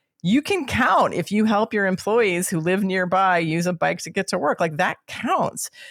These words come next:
So I agree with you that that isn't getting e-, enough or strategic enough communication, and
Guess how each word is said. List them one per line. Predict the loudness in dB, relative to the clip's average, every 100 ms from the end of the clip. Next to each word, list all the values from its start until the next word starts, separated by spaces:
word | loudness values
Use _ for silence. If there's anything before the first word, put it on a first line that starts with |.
| -6
So | 2 4 6 4 0 -8 _ _ 0
I | 2 2 0 _ _ _ _ _
agree | 0 2 2 2 2
with | 0 0
you | -2
that | 0 2
that | 2 2
isn't | 2 2
getting | 2 2 2
e-, | 0 2
enough | 2 4 4 4 0 0
or | 2 4 4 4 0 -4 _ _ _ -10
strategic | -6 -2 -2 0 0
enough | 2 0
communication, | 0 0 2 -2 -6 -2 2 0 0 0 0
and | 0 -2